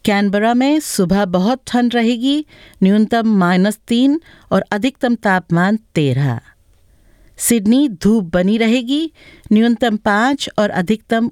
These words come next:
उन्नीस डिग्री। ब्रिस्बेन में भी धूप बनी रहेगी, न्यूनतम नौ और अधिकतम बाईस डिग्री। डार्विन सुबह कोहरा रहेगा, पर बाकी दिन साफ रहेगा, न्यूनतम इक्कीस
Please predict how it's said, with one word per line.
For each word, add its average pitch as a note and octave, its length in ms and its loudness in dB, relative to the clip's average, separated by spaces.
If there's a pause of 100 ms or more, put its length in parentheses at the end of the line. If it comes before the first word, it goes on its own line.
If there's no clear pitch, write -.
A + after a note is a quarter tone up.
उन्नीस F#3+ 600 2
डिग्री। B2+ 440 -4 (1120)
ब्रिस्बेन A3 400 0
में B3+ 280 2
भी C4 180 2
धूप B3+ 300 0 (160)
बनी A#3+ 220 2
रहेगी, B3+ 600 0 (300)
न्यूनतम F#3+ 400 2
नौ F#3 440 2 (440)
और G#3+ 160 2
अधिकतम G3 680 -2
बाईस D3 580 0
डिग्री। - 460 -8 (960)
डार्विन A3 500 0
सुबह A#3 520 -2
कोहरा F3+ 440 0
रहेगा, A#3 520 0 (320)
पर C4 120 0
बाकी A3 440 -2
दिन E3+ 220 0
साफ D#3 400 -2
रहेगा, F#3 460 0 (440)
न्यूनतम B3 480 2 (160)
इक्कीस - 580 -4